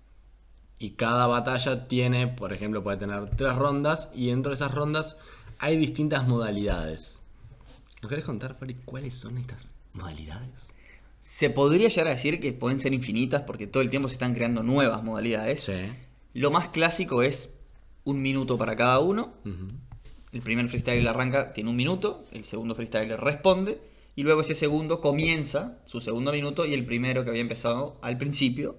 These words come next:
Speaker 2: le contesta su segundo minuto. Eso es lo que se dice el minuto libre. También se pueden utilizar temáticas, les, les proponen una temática.
Speaker 1: Por ejemplo.
Speaker 2: Tecnología.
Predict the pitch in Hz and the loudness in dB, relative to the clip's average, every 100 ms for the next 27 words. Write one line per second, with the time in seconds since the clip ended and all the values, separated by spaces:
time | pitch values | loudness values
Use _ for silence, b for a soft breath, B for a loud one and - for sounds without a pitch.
0 | - - - 127 123 117 107 104 123 120 | -14 -20 -4 0 2 2 -2 -2 -2 -4
1 | 92 92 113 151 190 - - B B B | -8 -4 -2 2 0 0 -4 B B B
2 | B B B 139 151 143 139 135 175 135 | B B B 2 4 2 4 2 2 2
3 | 123 139 147 131 107 101 - - - - | 2 2 6 6 4 -4 -12 -20 -20 -20
4 | - - - 131 139 165 208 233 - 113 | -20 -20 -6 0 2 4 2 -2 -6 0
5 | 127 143 127 120 131 127 - 135 180 175 | 4 4 2 2 2 0 0 2 2 0
6 | 104 - - 92 101 - - 104 123 117 | -6 -10 -12 -14 -14 -14 -16 -8 -4 0
7 | 151 143 135 131 139 107 98 104 - 101 | 0 2 0 2 0 -2 -8 -10 -2 0
8 | 107 127 127 131 127 139 160 214 - - | 0 4 6 6 4 2 2 -2 -12 0
9 | 131 120 120 113 - 107 87 - | 2 2 0 0 -4 -12 -14 -16